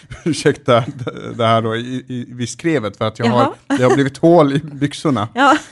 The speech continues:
Speaker 2: <laughs> just det.
Speaker 1: Eh, och, eh, jag är lite, man är lite öm där.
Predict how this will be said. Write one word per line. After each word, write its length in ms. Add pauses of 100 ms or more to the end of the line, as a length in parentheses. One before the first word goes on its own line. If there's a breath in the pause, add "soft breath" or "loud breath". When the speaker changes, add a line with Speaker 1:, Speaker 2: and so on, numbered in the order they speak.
(160)
Speaker 2:
<laughs> 120
just 220
det. 540 (220)
Speaker 1:
Eh, 80
och, 300
eh, 400 (220)
jag 160
är 40
lite, 320
man 180
är 80
lite 180
öm 300
där. 360